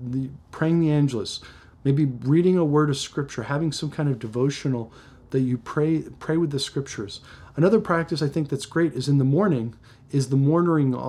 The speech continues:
morning offering. So you offer all of your sacrifices that day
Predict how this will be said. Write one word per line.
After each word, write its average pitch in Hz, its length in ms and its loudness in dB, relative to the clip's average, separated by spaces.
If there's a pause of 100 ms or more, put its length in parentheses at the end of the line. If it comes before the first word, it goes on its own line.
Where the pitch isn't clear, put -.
(100)
morning 139 420 2
offering. 123 560 -4
So - 140 -6
you 147 320 2 (320)
offer 196 380 0
all 151 260 2
of 143 160 -2
your 143 140 2
sacrifices 147 800 -4
that 117 180 -6
day 120 260 -4